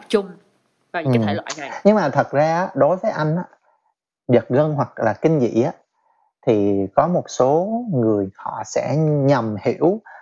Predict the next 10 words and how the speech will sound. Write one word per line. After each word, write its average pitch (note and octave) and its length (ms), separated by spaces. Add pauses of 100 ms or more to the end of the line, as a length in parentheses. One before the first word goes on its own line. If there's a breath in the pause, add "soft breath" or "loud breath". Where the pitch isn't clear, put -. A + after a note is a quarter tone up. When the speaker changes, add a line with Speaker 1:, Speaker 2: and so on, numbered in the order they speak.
(140 loud breath)
Speaker 2:
là G#2+ 160
nó A#2 280
là F3 140
những A2+ 320
cái F3+ 180
gì A2+ 220
rất F#3 160 (140)
là G2 440 (440)
bề A#2 280
ngoài. G#2 300